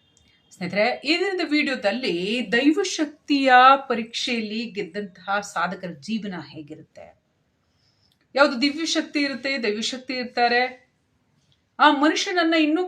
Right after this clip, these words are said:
ಕೂಡ ಹೆಚ್ಚಿನ ಮಟ್ಟಿಗೆ ಸಂಪನ್ಭರಿತನನ್ನಾಗಿ ಮಾಡಲು, ಹೆಣ್ಣಾಗಿರ್ಬೋದು ಗಂಡಾಗಿರ್ಬೋದು, ಆ ಸಂದರ್ಭದಲ್ಲಿ ಪರೀಕ್ಷೆಗಳನ್ನ ನಿರ್ಮಾಣ ಮಾಡಿಯೇ ಮಾಡ್ತಾರೆ. ಆ ಪರೀಕ್ಷೆಗಳನ್ನ ಗೆದ್ದ ನಂತರ ಆ ಸಾಧಕನ ಜೀವನ ಹೇಗಿರುತ್ತೆ?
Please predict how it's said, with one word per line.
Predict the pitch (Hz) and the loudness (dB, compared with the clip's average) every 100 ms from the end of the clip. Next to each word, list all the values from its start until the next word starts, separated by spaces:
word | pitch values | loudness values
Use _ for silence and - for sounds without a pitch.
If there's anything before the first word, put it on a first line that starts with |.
| 339 | 2
ಕೂಡ | 311 | 2
ಹೆಚ್ಚಿನ | 240 254 - 370 320 | 2 -4 -2 0 2
ಮಟ್ಟಿಗೆ | 294 - 269 285 320 339 - - - | 2 0 0 2 2 0 -12 -18 -2
ಸಂಪನ್ಭರಿತನನ್ನಾಗಿ | 247 247 311 311 339 330 320 285 285 277 262 262 247 247 240 240 226 233 226 | 2 4 2 0 0 2 4 6 4 2 0 0 -2 0 0 0 0 0 2
ಮಾಡಲು, | 220 185 175 | 2 0 -4
ಹೆಣ್ಣಾಗಿರ್ಬೋದು | 175 226 247 254 269 | -4 -2 -2 -4 -4
ಗಂಡಾಗಿರ್ಬೋದು, | 254 214 147 139 - _ _ _ _ _ _ _ _ _ _ _ _ - | 0 -2 -4 -12 -18 _ _ _ _ _ _ _ _ _ _ _ _ 2
ಆ | 262 320 | 2 4
ಸಂದರ್ಭದಲ್ಲಿ | 330 339 311 320 285 | 0 0 0 2 2
ಪರೀಕ್ಷೆಗಳನ್ನ | 294 - 330 320 294 277 | 2 -2 2 2 2 0
ನಿರ್ಮಾಣ | 269 262 262 | -2 -2 0
ಮಾಡಿಯೇ | 247 240 240 233 226 | 2 2 2 0 0
ಮಾಡ್ತಾರೆ. | 214 - 226 240 277 _ _ _ _ _ _ _ _ _ _ _ _ _ _ - | -2 -2 -2 -4 -10 _ _ _ _ _ _ _ _ _ _ _ _ _ _ 4
ಆ | 285 294 | 4 6
ಪರೀಕ್ಷೆಗಳನ್ನ | 320 - 359 349 339 | 2 2 0 2 2
ಗೆದ್ದ | 294 254 302 | 0 0 2
ನಂತರ | 285 277 285 | 2 2 2
ಆ | 277 | 4
ಸಾಧಕನ | 262 277 277 254 262 277 302 226 | 2 2 -2 -2 0 2 2 0
ಜೀವನ | 254 254 240 214 | -4 -4 -4 -4
ಹೇಗಿರುತ್ತೆ? | 220 202 185 180 165 | -4 -4 -6 -8 -14